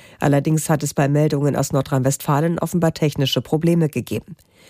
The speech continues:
Die Zahl der neu erfassten Todesfälle im Zusammenhang mit dem Virus bleibt im Wochenvergleich nahezu unverändert bei zweihundertsiebenundneunzig.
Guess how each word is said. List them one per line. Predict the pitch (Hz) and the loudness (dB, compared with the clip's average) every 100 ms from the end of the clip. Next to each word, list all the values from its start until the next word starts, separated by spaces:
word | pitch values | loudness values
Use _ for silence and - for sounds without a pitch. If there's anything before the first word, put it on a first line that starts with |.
| - - - - - - | -20 -20 -20 -20 -20 -4
Die | 190 | -2
Zahl | 185 220 | 2 2
der | 233 | 2
neu | 214 208 | 0 0
erfassten | 202 - 190 - | -2 -4 -4 -2
Todesfälle | 196 220 196 - 175 170 | 0 0 0 0 2 2
im | 160 | 2
Zusammenhang | 165 165 156 170 165 165 | 0 0 2 2 2 2
mit | 160 | 2
dem | 165 160 | 0 2
Virus | 160 156 156 | 2 2 -2
bleibt | - 151 160 - | 0 0 0 -2
im | 143 | -2
Wochenvergleich | 143 170 - 147 147 147 - | -2 -2 -2 0 2 0 0
nahezu | 143 139 - | -2 0 -2
unverändert | - 135 - 151 135 131 127 | 0 0 0 0 2 2 0
bei | - 131 | 0 0
zweihundertsiebenundneunzig. | - - 123 123 139 123 113 - 117 120 156 160 123 104 - - - - | -2 -2 0 2 2 2 0 -2 -2 0 -2 0 0 0 -2 -6 -10 -16